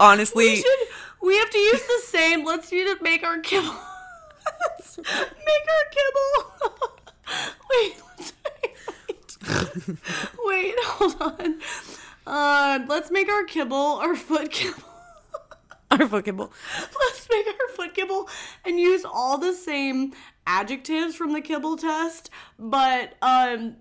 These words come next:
Speaker 2: use different nouns. So it's like, um,
Speaker 1: <laughs>
Speaker 2: a ro-, a romantic, a romantic kook and a soft kook. There's a hard kook, a soft <laughs> kook, and a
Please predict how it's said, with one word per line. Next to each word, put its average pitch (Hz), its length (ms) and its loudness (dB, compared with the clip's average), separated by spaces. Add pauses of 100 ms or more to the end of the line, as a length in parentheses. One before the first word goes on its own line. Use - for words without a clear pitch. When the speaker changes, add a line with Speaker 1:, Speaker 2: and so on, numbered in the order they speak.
Speaker 2:
use 269 320 -2
different 254 400 -6
nouns. 214 640 -4
So 262 240 -2
it's 269 180 -6
like, 294 420 -2 (380)
um, 202 680 -2 (200)
Speaker 1:
<laughs> 135 220 -14
Speaker 2:
a 254 140 0
ro-, 254 420 -2
a 302 100 0
romantic, 285 920 0
a 214 80 -4
romantic 220 720 -6
kook 190 420 -6
and - 160 -8
a 175 60 -10
soft 170 440 -8
kook. 147 280 -8
There's 190 180 -8
a 196 60 -8
hard 220 300 -4
kook, 277 220 -2
a 240 60 -4
soft 226 360 -8
<laughs> - 0 -
kook, 233 180 -6
and 220 160 -8
a 226 60 -6